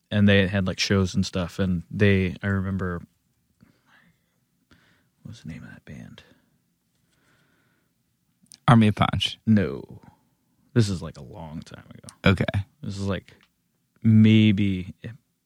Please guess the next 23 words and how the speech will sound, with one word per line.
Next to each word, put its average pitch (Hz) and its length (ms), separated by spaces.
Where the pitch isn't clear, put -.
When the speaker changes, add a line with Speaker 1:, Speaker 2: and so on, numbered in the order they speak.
Speaker 1:
I 104 140
don't 90 200
even 85 140
remember 87 420
what, 82 140
what 95 160
it 87 40
was, 85 240
but 104 160
I 101 60
remember 101 300
they 95 180
had, 90 300
like, 78 240
a 85 60
seven 87 440
inch - 240
or 80 60
something 95 340
on, 90 220
on 92 180
No 85 140
Idea. 90 280